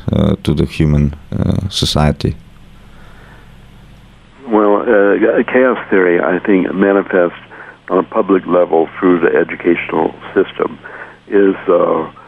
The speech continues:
Speaker 2: possibly a necessity for survival of our species. And, uh,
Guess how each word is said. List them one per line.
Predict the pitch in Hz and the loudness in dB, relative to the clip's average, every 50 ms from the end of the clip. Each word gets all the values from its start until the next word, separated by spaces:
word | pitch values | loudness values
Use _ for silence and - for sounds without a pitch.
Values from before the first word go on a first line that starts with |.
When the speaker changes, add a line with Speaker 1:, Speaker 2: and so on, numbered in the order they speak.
| - - - - _ _ _ _ _ _ _ _ | -20 -20 -20 -20 _ _ _ _ _ _ _ _
Speaker 2:
possibly | - - - 107 104 - - 110 85 85 90 90 87 87 - | -8 -6 -4 -4 -4 -4 -6 -10 -6 -2 0 2 2 2 0
a | - - 80 82 | 0 -2 -2 -2
necessity | 78 78 82 80 - - - 101 95 - - 82 85 90 85 | -2 -4 -6 -8 -6 -2 -2 -2 -2 -2 -6 -2 0 0 0
for | 82 - - 82 80 82 - - - - | 0 0 -2 -2 -2 -2 -2 -6 -4 -4
survival | 95 82 85 85 85 82 85 82 82 | -2 0 2 2 0 0 0 -2 -2
of | 76 | -2
our | 80 76 - - - - | -2 -2 -4 -4 -6 -14
species. | - 90 85 - - - - - - - - - - _ _ _ _ _ _ _ _ _ _ _ - - _ _ _ _ _ _ _ _ _ _ _ _ _ _ _ _ _ - | -14 -12 -12 -10 -12 -12 -14 -18 -18 -20 -20 -20 -20 _ _ _ _ _ _ _ _ _ _ _ -20 -20 _ _ _ _ _ _ _ _ _ _ _ _ _ _ _ _ _ -10
And, | 95 92 92 92 85 78 82 82 | -8 -6 -6 -6 -8 -8 -8 -4
uh, | 82 85 87 85 82 82 - | -4 -2 -2 -2 -4 -6 -8